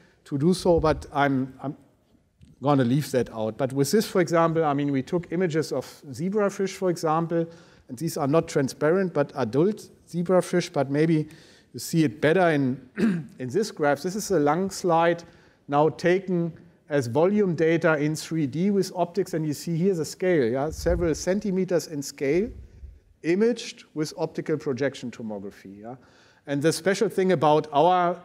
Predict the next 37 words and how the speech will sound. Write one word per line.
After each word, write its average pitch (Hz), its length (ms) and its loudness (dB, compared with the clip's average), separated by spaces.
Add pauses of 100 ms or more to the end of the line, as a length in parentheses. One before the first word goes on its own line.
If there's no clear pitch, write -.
(100)
resin 180 480 2
we 180 140 2
use 180 380 2
for 156 180 0
the 151 100 0
optical 156 380 -2
clearing 190 440 0
is 139 140 -2
that 143 200 0
afterwards 156 640 0
you 143 60 -8
can 151 180 -8
embed 143 440 -2 (440)
these 151 160 -8
samples 147 560 0
for 127 240 -6
standard 185 640 0
microscopy 131 640 -6
techniques. 147 540 -6
For 151 120 -2
example, 143 440 2
we 127 160 0
sliced 156 560 0
off 165 240 -2
half 196 280 -2
of 202 140 -4
the 151 80 -10
sample 147 560 -4 (640)
and 151 160 -4
then 165 220 2
did 180 240 -2
nonlinear 175 640 2
microscopy, 165 680 0
yeah. 135 320 -4
So 156 160 -6
you 139 160 2
see, 190 480 0